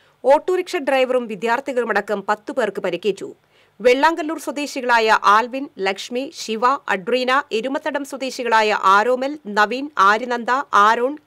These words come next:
കബീർ, ഡ്രൈവർ, വെള്ളാങ്കല്ലൂർ സ്വദേശി പ്രീജോ എന്നിവർക്കാണ് പരിക്ക്. ഇവരെ ഇരിങ്ങാലക്കുട സഹകരണ ആശുപത്രിയിൽ പ്രവേശിപ്പിച്ചു. സാരമായി പരിക്കേറ്റ ഡ്രൈവറെയും ഒരു വിദ്യാർത്ഥിയെയും തൃശൂർ എലൈറ്റ് ആശുപത്രിയിലേക്ക് മാറ്റി.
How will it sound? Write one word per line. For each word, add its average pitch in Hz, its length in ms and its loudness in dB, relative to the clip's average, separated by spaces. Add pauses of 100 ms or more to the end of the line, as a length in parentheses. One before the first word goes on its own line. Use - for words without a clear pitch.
കബീർ, 214 320 0 (440)
ഡ്രൈവർ, 233 440 2
വെള്ളാങ്കല്ലൂർ 277 600 2
സ്വദേശി 269 440 -4
പ്രീജോ 240 520 -2
എന്നിവർക്കാണ് 202 480 0
പരിക്ക്. 185 420 -4 (440)
ഇവരെ 254 380 4
ഇരിങ്ങാലക്കുട 285 540 -2
സഹകരണ 262 480 0
ആശുപത്രിയിൽ 214 540 0
പ്രവേശിപ്പിച്ചു. 185 720 -4 (440)
സാരമായി 349 580 4
പരിക്കേറ്റ 277 380 0
ഡ്രൈവറെയും 220 760 0
ഒരു 277 160 -2
വിദ്യാർത്ഥിയെയും 202 800 -2 (120)
തൃശൂർ 220 320 -4
എലൈറ്റ് 254 280 0
ആശുപത്രിയിലേക്ക് 214 640 -2
മാറ്റി. 190 380 -4